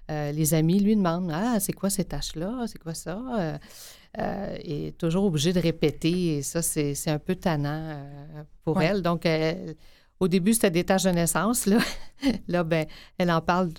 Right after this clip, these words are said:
Speaker 1: d'une autre façon parce
Speaker 2: Ouais.
Speaker 1: qu'elle, elle est plus consciente.
Speaker 2: André, son papa, votre futur mari, lui a donné un truc un petit peu pour exprimer cette différence-là, pour prendre de la force aussi dans sa différence. Qu'est-ce qu'il lui a dit ?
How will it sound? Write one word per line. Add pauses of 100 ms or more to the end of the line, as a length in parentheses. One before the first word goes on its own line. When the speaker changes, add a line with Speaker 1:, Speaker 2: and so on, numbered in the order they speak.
(160)
Speaker 1:
d'une
autre
façon
parce
Speaker 2:
Ouais.
Speaker 1:
qu'elle, (360)
elle
est
plus
consciente. (160)
Speaker 2:
André,
son
papa, (240)
votre
futur
mari, (140)
lui
a
donné (100)
un
truc (100)
un
petit
peu
pour
exprimer
cette
différence-là,
pour
prendre (340)
de
la
force
aussi
dans
sa
différence.
Qu'est-ce
qu'il
lui
a
dit ?